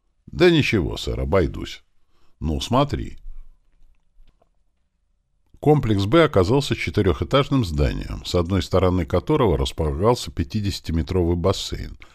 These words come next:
а с другой — плац роты охраны учебного городка.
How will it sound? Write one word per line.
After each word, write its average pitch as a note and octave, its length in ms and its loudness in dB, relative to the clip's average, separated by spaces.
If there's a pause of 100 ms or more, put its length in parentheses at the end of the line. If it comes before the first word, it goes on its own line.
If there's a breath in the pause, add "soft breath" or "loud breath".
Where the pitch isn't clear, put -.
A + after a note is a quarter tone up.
(180 soft breath)
а F#2 160 4
с F#2 60 -2
другой — A2 440 2
плац B2 400 2
роты G#2+ 280 4
охраны A#2 420 2
учебного D#2+ 560 -2
городка. D2 520 -6